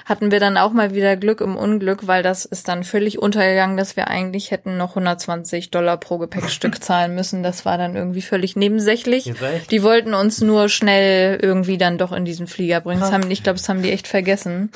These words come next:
Speaker 2: <laughs> Sag ich doch, Glück im Unglück.
Speaker 1: Mm. Ja,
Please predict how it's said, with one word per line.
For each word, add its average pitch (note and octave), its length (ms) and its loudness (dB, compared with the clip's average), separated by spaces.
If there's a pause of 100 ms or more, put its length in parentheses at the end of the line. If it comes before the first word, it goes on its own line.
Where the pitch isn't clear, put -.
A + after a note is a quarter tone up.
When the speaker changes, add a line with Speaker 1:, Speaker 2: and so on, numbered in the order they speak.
(600)
Speaker 2:
<laughs> G#2 280 -4
Sag C#3+ 200 4
ich C#3+ 60 -2
doch, B2 160 2
Glück C3+ 200 2
im C#3 100 -4
Unglück. D3 400 0
Speaker 1:
Mm. A3 1000 2 (1160)
Ja, F3+ 340 -2